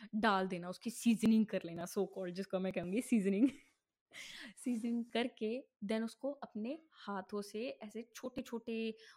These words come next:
उसको पीसेस में, मतलब, स-, like, not उसकी इम्प्रॉपर कोई भी पीस वगैरह कर को छोटे-छोटे पीसेस में बना के उसको मिक्स करके और उसको खाना,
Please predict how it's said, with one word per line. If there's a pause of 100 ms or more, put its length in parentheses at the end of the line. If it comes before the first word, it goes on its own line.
(100)
उसको
पीसेस
में, (180)
मतलब, (300)
स-, (120)
like,
not
उसकी
इम्प्रॉपर
कोई
भी
पीस
वगैरह
कर
को
छोटे-छोटे
पीसेस
में
बना
के (360)
उसको
मिक्स
करके
और
उसको
खाना,